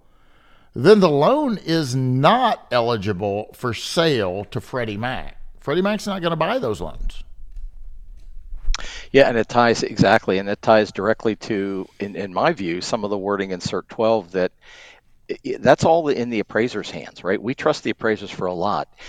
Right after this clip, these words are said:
Speaker 2: and that's one in their particular market. They are the ones that need to make the determination that they have access to the necessary and appropriate data, to your point, such as, not must use M L S, but such as M L S.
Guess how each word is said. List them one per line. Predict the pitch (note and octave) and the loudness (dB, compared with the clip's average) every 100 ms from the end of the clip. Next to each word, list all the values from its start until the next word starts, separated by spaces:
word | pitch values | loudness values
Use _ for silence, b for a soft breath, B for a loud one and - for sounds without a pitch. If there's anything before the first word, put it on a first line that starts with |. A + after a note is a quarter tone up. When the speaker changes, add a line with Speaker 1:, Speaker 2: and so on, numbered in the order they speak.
| B B - | B B -6
Speaker 2:
and | G2+ F#2 F#2 F#2 | 0 2 0 2
that's | G2+ A2 - | 4 4 2
one | A2 G#2+ G2+ | -4 -2 -4
in | F#2 | -6
their | F#2 G2+ | -2 -4
particular | - D#3 - C#3 F#2 | -4 -6 -6 -6 -6
market. | E2+ D#2 A2 - | -6 -6 -8 -6
They | - - B2+ | 2 4 4
are | F#3+ | 2
the | D3+ | -2
ones | G2+ F#2+ F#2+ | -2 -4 -6
that | G#2 | -10
need | G2+ F#2 | -10 -10
to | |
make | F#2 F#2 - | -8 -8 -8
the | |
determination | F2 G2 - F2+ E2+ E2+ - G2 F#2 B B B B | -16 -12 -10 -8 -8 -8 -8 -14 -16 B B B B
that | - G2 - | -2 -2 0
they | F#2+ | -2
have | F#2+ G2+ F2+ | 0 -2 -2
access | F2+ - F#2 - | -4 -6 -10 -10
to | A2 | -10
the | F2+ | -10
necessary | F2 F2 G2 - F#2 E2 E2 - | -10 -12 -12 -12 -10 -8 -10 -12
and | E2 | -14
appropriate | E2 F#2 E2 E2+ - | -12 -10 -10 -10 -6
data, | F2+ F#2+ E2+ | -4 -4 -8
to | G2 | -12
your | E2 | -14
point, | - - C3 - _ B B | -14 -12 -12 -12 _ B B
such | - B2+ A2 A#2+ | -2 2 2 2
as, | B2+ E2+ - - | 2 -2 -8 -14
not | G2+ G2+ F#2+ _ _ _ F#2+ | -4 -2 -2 _ _ _ -2
must | A2+ - - | -2 -2 -12
use | E2 B1 - - - | -12 -12 -14 -14 -10
M | F2 | -4
L | D2+ C#2+ | -2 -2
S, | F#2+ | -4
but | - A2 | -8 -10
such | - C3 A2+ | -6 -6 -4
as | D#2+ | -6
M | F#2 D2 | -8 -10
L | A#1+ G1+ | -10 -12
S. | - | -16